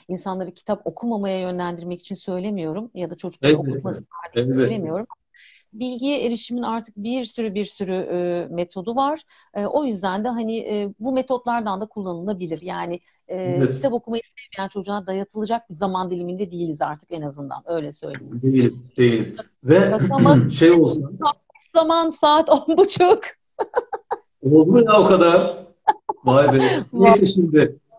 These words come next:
Speaker 2: Hani, e, ben müsaade isteyeyim, e, istemişim gibi düşünün. Yarım saatte kapıda konuşalım. <laughs>
Speaker 1: Öyle mi?
Speaker 2: Aynen. Hep öyle olur ya. Böyle hani, "Hadi biz
Speaker 1: Tamam.
Speaker 2: kalkalım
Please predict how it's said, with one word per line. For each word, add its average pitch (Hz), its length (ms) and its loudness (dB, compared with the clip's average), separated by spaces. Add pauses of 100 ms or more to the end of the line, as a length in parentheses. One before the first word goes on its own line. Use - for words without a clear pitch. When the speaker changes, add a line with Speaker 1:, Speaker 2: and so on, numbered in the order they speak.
(120)
Speaker 2:
Hani, 180 280 6
e, 160 540 8
ben 185 220 6
müsaade 190 400 6
isteyeyim, 160 760 4 (120)
e, 143 340 0
istemişim 180 580 6
gibi 151 200 2
düşünün. 214 380 0
Yarım 196 240 6
saatte 226 380 4
kapıda 214 320 4
konuşalım. 180 600 4 (720)
<laughs> 277 380 2
Speaker 1:
Öyle 349 280 8
mi? 466 60 2 (1300)
Speaker 2:
Aynen. 240 560 4 (120)
Hep 233 180 6
öyle 233 180 8
olur 240 280 8
ya. 180 300 4 (220)
Böyle 196 220 4
hani, 202 180 6
"Hadi 202 220 6
biz 277 160 -2
Speaker 1:
Tamam. - 0 -
Speaker 2:
kalkalım 214 420 4